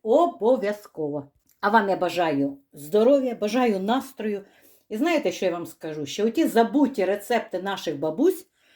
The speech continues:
вони дуже-дуже смачні. Але я обіцяю, ми з вами ще приготуємо пухкі вергуни, там, де використовують сметану. Домовилися? Домовилися. А зараз пригощайтеся, будь ласка. Беріть, не соромтеся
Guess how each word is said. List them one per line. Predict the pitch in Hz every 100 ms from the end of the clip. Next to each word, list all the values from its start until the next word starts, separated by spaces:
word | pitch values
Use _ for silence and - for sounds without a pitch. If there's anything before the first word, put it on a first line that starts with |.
| _ _ 165
вони | 170 156
дуже-дуже | 226 330 214 139 185 170
смачні. | - 156 - 160 139 - -
Але | 202 294
я | 320
обіцяю, | 285 277 - 262 220
ми | 214
з |
вами | 220 208
ще | - 190
приготуємо | 202 190 214 220 214 180 160
пухкі | - 277 277 - - 226 208
вергуни, | 208 226 233 254 262 302 - _ _ _ -
там, | 202 180
де |
використовують | 175 165 165 160 - 233 269 233 226
сметану. | 165 156 156 120 123 131 135
Домовилися? | 131 185 233 339 269 135 - -
Домовилися. | 143 170 151 135 127 -
А | 165
зараз | 185 269 175 - -
пригощайтеся, | 180 269 196 196 - 160 143 139 -
будь | 143 175
ласка. | 160 - 135 - - - _ -
Беріть, | 147 214 196 330 320
не | 175 208
соромтеся | - 156 190 226 208 - -